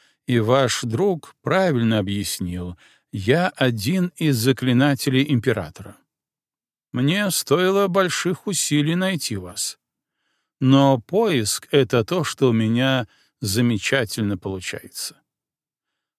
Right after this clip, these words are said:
А что такое ценное вы с собой принесли?» «Всего лишь бобовая каша», —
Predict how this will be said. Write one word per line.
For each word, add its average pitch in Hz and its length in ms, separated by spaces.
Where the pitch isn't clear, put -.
А 127 240
что - 320
такое 196 440
ценное 117 720
вы 113 240
с - 80
собой 123 480
принесли?» 117 640
«Всего 117 460
лишь 143 480
бобовая 117 680
каша», — 98 540